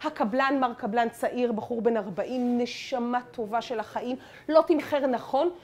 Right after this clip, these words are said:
שלושים, נתן שבעים ושש אלף שקל על ה-,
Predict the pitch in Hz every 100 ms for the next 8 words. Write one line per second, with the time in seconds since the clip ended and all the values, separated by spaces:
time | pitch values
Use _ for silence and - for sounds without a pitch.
0 | - - - 277 269 - 349 349 - -
1 | 294 285 330 302 285 - 214 294 277 262
2 | - 262 226 208 - 269 254 - 220 -
3 | - - - 302 302 269